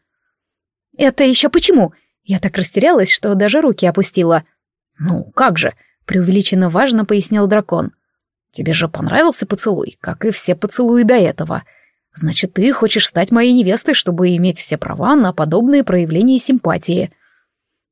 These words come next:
И, не дождавшись, пока я спалю всё вокруг праведным огнём, Альнаар выскользнул за дверь, оставив меня в комнате одну. «Гадкий самодовольный дракон»,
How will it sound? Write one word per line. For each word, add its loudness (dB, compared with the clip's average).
И, 0
не 4
дождавшись, 2
пока -2
я 2
спалю 0
всё 0
вокруг 0
праведным 2
огнём, 2
Альнаар 4
выскользнул 2
за 2
дверь, 0
оставив -2
меня 2
в -10
комнате 0
одну. -4
«Гадкий -4
самодовольный 2
дракон», 2